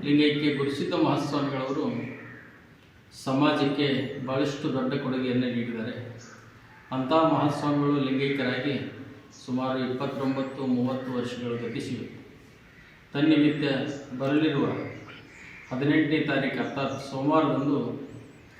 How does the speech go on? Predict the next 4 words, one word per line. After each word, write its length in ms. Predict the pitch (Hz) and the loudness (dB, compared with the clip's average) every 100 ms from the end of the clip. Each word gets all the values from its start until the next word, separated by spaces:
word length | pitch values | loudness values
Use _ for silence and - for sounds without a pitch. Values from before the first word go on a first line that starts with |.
| - - | -20 -14
ಶ್ರೀಮಠದ 460 | - 151 147 143 147 | -2 2 2 2 2
ಆವರಣದಲ್ಲಿ 640 | 131 127 - 127 123 143 156 - - - - - - - - - - - | 2 2 0 0 -2 -4 -6 -8 -14 -16 -18 -18 -18 -18 -20 -20 -20 -8
ಭಾಳಷ್ಟು 360 | 131 143 139 151 | 0 0 0 0
ವಿಜೃಂಭಣೆಯಿಂದ 760 | 131 123 139 135 135 135 135 | 0 0 0 0 2 2 0